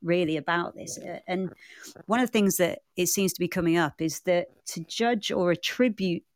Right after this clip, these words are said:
someone's behaviour to their disposition, i e there's a fault in their character and that's why they've acted in that way, is very easy and very quick.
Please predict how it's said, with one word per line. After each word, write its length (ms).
someone's 360
behaviour 480
to 140
their 140
disposition, 760
i 160
e 280
there's 200
a 80
fault 440
in 120
their 140
character 760
and 120
that's 240
why 180
they've 140
acted 360
in 140
that 180
way, 280
is 120
very 220
easy 400
and 80
very 160
quick. 340